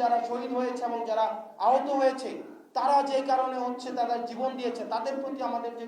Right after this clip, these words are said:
কমিটমেন্ট রয়েছে, আমাদের এই সংস্কারগুলো যেন এই সুদূর প্রসারী এবং দলমত এবং পথের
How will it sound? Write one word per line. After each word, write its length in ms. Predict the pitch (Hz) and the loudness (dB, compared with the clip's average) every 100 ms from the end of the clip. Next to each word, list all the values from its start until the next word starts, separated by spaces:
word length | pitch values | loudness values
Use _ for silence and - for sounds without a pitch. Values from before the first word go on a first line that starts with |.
| 233 | -8
কমিটমেন্ট 440 | 233 233 233 233 226 | -8 -8 -8 -8 -4
রয়েছে, 280 | 226 226 208 147 - - - 185 | -4 -2 -6 -8 -10 -16 -10 -4
আমাদের 260 | 240 254 262 | -2 0 -2
এই 60 | 254 - | -2 -4
সংস্কারগুলো 600 | 233 262 - 254 247 254 247 | -6 -6 0 0 0 -2 -2
যেন 140 | 240 226 - - - | 0 0 -2 -6 -8
এই 60 | 202 208 | -8 -4
সুদূর 280 | 233 269 285 277 | -6 -4 -2 0
প্রসারী 380 | 262 254 240 165 - - 196 | 0 0 0 -4 -6 -2 0
এবং 120 | 226 - - | 0 -4 2
দলমত 420 | 233 247 254 262 254 220 | 2 4 2 0 0 -2
এবং 120 | 240 233 | -2 0
পথের 320 | 262 262 262 | 0 0 0